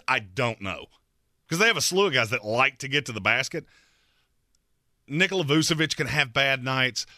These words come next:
DeMar DeRozan has had a couple bad nights in big games. I, look, I think they can test Milwaukee. I won't be shocked if that, if that series goes seven games.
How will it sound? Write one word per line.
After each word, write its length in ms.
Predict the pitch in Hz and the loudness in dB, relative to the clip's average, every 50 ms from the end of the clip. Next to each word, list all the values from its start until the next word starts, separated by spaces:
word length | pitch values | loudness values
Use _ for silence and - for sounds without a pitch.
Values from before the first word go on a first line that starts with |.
| _ - | _ -6
DeMar 340 | 113 131 123 127 139 160 165 | -4 -2 0 2 2 2 2
DeRozan 640 | 131 123 117 107 92 98 110 123 139 131 - 147 143 | 0 -2 -4 -2 0 2 4 4 4 4 2 0 0
has 160 | 139 127 - | 0 -2 0
had 180 | 101 135 131 123 | 0 0 0 0
a 40 | 117 | 0
couple 240 | - 143 123 123 104 | -2 -4 -4 -4 0
bad 280 | 101 120 123 123 120 | 2 2 2 2 0
nights 300 | 117 120 120 120 110 - | 0 -2 -2 -2 -2 -6
in 80 | 104 95 | -8 -4
big 240 | 90 113 110 98 85 | 0 0 0 0 0
games. 380 | 101 104 104 101 98 92 - _ _ _ _ _ _ _ _ _ _ _ _ _ _ _ _ _ _ _ _ _ - | -2 -2 -2 -4 -6 -8 -10 _ _ _ _ _ _ _ _ _ _ _ _ _ _ _ _ _ _ _ _ _ 0
I, 120 | 151 170 - | 0 0 2
look, 200 | 156 143 139 - - | 2 0 0 0 2
I 200 | 104 151 202 226 | 2 2 2 2
think 240 | - 220 214 170 123 | 2 2 0 0 2
they 180 | 123 156 170 - | 2 0 0 0
can 240 | - 127 113 87 - | -2 -6 -8 -8 -10
test 500 | - - - 131 139 143 156 - - - - | -6 -2 0 2 2 2 2 0 -2 -6 -8
Milwaukee. 520 | - 143 147 147 143 147 156 151 - 175 - - | -4 0 2 4 4 4 2 2 -2 -4 -2 0
I 100 | 151 196 | 2 2
won't 160 | 233 254 190 | 2 0 0
be 80 | 143 | 0
shocked 300 | 113 - 135 120 113 95 | 0 2 2 2 0 -2
if 140 | 117 117 104 | -6 -8 -8
that, 120 | 95 101 98 | -6 -4 -4
if 80 | 117 110 | -2 0
that 140 | 120 117 107 | 0 0 0
series 280 | - - 170 170 131 101 | 2 0 2 2 0 0
goes 180 | 101 104 87 | -2 -4 -4
seven 240 | - 101 90 76 78 | -2 -4 -4 -4 -4
games. 280 | 87 95 67 - - | -6 -6 -6 -6 -10